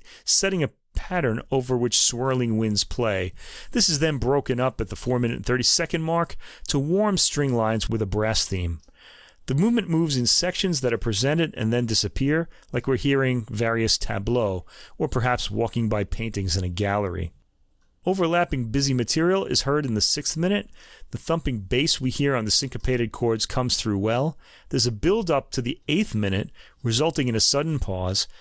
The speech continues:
and then a concluding, grand, splashy section with multiple ostinati sounding at the same time. The final work, Concerto for Cello and Strings, featuring Guy Johnston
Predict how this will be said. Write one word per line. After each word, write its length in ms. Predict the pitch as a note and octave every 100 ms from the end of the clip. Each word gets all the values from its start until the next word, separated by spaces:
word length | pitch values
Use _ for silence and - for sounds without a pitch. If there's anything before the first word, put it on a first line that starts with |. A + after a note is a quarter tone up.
| - -
and 140 | B2+
then 100 | C#3+
a 60 | C3
concluding, 640 | F#2+ - C3+ C#3 C3+ C3 -
grand, 420 | G#2 G#2+ G#2+ G#2+
splashy 720 | - - - A#2 A#2 A#2+ - G2
section 500 | - G2 - F#2 F2+ - - -
with 160 | -
multiple 420 | B2+ E3 - D3+ -
ostinati 760 | B2 - A2 G#2 G2+ G2 F#2 - -
sounding 540 | - - B2 A#2+ A2+
at 80 | G#2+
the 60 | G2
same 340 | - F#2+ F#2+
time. 480 | - F#2 F2+ E2 E2 - _ _ _ - -
The 80 | A#2
final 360 | - C#3+ D3 C#3+
work, 300 | G#3+ - -
Concerto 440 | - A#2 F#3+ G3+ G3+
for 140 | A2+
Cello 420 | - - G3 F#3+
and 100 | D3+
Strings, 600 | - - G#3 C3+ G2 -
featuring 560 | - - F#3 - D3 A2+
Guy 240 | A#2+ B2
Johnston 580 | A2 A2+ A2+ - F#2